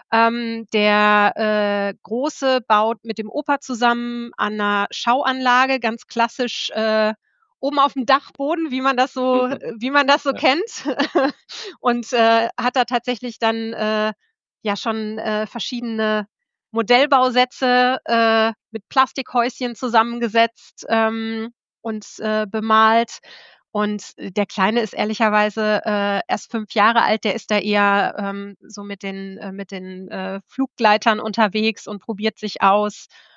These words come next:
Speaker 1: Ähm, die beiden haben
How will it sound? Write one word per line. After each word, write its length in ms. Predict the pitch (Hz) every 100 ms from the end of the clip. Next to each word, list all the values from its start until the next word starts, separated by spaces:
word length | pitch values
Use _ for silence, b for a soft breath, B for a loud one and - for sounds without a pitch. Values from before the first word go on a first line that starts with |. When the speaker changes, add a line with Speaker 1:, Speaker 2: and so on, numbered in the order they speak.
| b -
Speaker 1:
Ähm, 680 | 202 202 202 202 202 202 208 _ _ _ _
die 80 | 214
beiden 380 | 202 208 220 220
haben 680 | 208 208 208 208 208 208